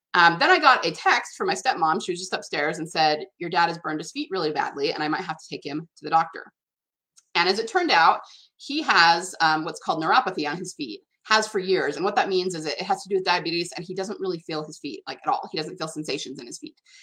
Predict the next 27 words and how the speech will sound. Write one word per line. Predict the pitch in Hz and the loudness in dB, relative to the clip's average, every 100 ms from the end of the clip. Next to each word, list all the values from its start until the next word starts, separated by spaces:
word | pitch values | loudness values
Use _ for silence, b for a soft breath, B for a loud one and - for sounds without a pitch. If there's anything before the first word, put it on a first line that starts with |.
| b b | b b
And | 185 | 2
he's, | 277 285 - | 4 0 -2
he's | 196 214 - _ | -8 -8 -10 _
said | - 262 190 | 0 4 6
that | 135 - | 4 2
forever, | - 185 147 160 | 4 4 8 8
"Oh, | |
I | 175 170 | 10 10
haven't | 160 | 8
felt | 185 143 | 2 2
my | 151 | 0
feet | 160 190 | -2 -4
in | 170 | 2
years," | 196 156 151 | 2 4 2
you | 165 | 2
know, | 156 143 | 4 4
and | 156 | 2
it's | 151 | -2
just | - - | -2 -6
because | 156 165 | -6 -4
of | 151 | -4
his | 139 147 | -6 -6
neuropathy. | 135 135 127 - - - B B | -4 -6 -8 -12 -14 -16 B B
Well, | 294 | 4
because | 294 - 381 | 6 6 4
of | 254 | 6
that, | 139 143 | 4 4